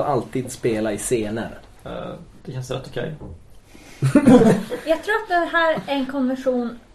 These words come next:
Speaker 3: som nästan alltid finns. Det finns väldigt få spelare som spelar bordsrollspel, inte spelar i scenen i någon mening. Det, man, man
Speaker 1: Mm.
Speaker 3: spelar inte allt toalettbesök, man spelar inte
Speaker 1: Mm.
Speaker 3: all sömn, man spelar inte hela tågresan.
Speaker 1: Precis.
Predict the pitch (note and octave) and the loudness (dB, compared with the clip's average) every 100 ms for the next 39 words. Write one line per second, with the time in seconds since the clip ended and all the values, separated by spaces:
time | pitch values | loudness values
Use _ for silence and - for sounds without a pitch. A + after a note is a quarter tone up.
0 | - - - B3+ B3+ C4+ - - D#4+ A3 | -20 -20 -6 -2 -2 -2 -8 0 0 0
1 | - - G#3 G#3 - - - - - - | -2 -8 -10 -10 -12 -18 -20 -20 -20 -12
2 | B3+ C4+ D4 - - - - - - A#3 | -12 -8 -10 -10 -16 -20 -20 -20 -14 0
3 | B3+ F#4+ F4+ E4+ E4 F#4 - - A3 A3 | 6 8 8 4 0 -4 -4 -2 -2 -2
4 | - G#3+ G3+ G3+ G#3 G3+ - - A#3 A3 | -6 -4 -2 -2 -4 -6 -8 -10 -6 -4
5 | G3+ G3 F#3+ F#3+ F#3+ - - G#3+ B3 - | -2 -2 -2 -4 -8 -18 -10 -2 0 0
6 | - G3+ G3+ - G#3+ F#3+ G3+ - - D4 | -4 -6 -4 -2 0 0 -4 -16 -2 4
7 | B3 A3 B3 - A3+ G#3+ - F#3+ G3+ G3+ | 4 2 -2 -2 -2 -2 -4 -6 -6 -6
8 | G3 G3+ G3+ G#3 A#3 G3 A3 B3 D#4 F#4+ | -8 -8 -8 -6 -6 -4 0 2 4 4
9 | - F4+ E4 - D#4+ D4 C4 - C4 B3 | 4 4 4 0 -4 -4 -2 0 0 0
10 | - A#3 A#3+ A#3 - A#3 A3+ C4 C4+ - | -4 -2 0 -2 -6 -4 -2 -2 -6 -4
11 | D#4 D4 D#4+ C#4+ - - G3+ A#3 - G3+ | 0 0 0 -4 -6 -4 -2 -2 -2 -2
12 | G3 A3 - D4 B3 C4 C#4 G3 C4 - | -2 -4 -4 -2 0 0 -2 -4 -4 -2
13 | G3+ G#3+ - G#3+ G#3+ C4+ - G#3 G3+ C#3+ | -2 -2 -4 -4 -4 -4 -6 -6 -6 -6
14 | F#2+ - | -6 -8